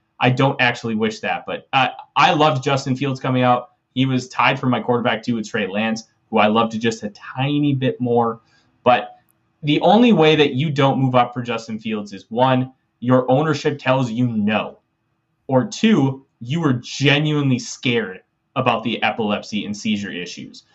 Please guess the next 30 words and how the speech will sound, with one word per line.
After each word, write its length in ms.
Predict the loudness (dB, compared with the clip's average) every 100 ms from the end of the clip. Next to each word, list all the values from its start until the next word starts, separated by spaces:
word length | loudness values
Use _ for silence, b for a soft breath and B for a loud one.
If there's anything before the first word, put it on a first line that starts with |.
| _ -4
Now, 520 | 2 4 4 2 0 2
uh, 140 | 2 2
everything 600 | 0 0 -2 -2 -2 0
apart, 640 | 0 -2 -6 -2 0 0 -2
as 200 | -4 -2
far 140 | -2
as 100 | 0
his 180 | -2 -6
family 260 | -4 -4 -2
medical 320 | -2 -2 -4
history 520 | -4 -6 -4 -2 -2 -4
that 160 | -4 0
I 180 | 2 4
have 260 | 2 -2 -2
heard, 400 | 2 2 0 -6 b b b
uh, 240 | 2 2 2
pointed 400 | 0 0 0 0
to 140 | 0
tho-, 280 | 2 0 -2 _
those 240 | -4 -4 -4
issues 340 | -4 -4 -6
completely 500 | -8 -8 -6 -6 -4
going 300 | 0 0 0
away 420 | -2 -2 -2 -2 _ _ _ _ _ -2
and 260 | 2 2
how 340 | 2 2 2 0
you 140 | -2
can 220 | 0 0 0
easily 400 | 0 -2 0 -2
grow 460 | 0 -2 -2 -4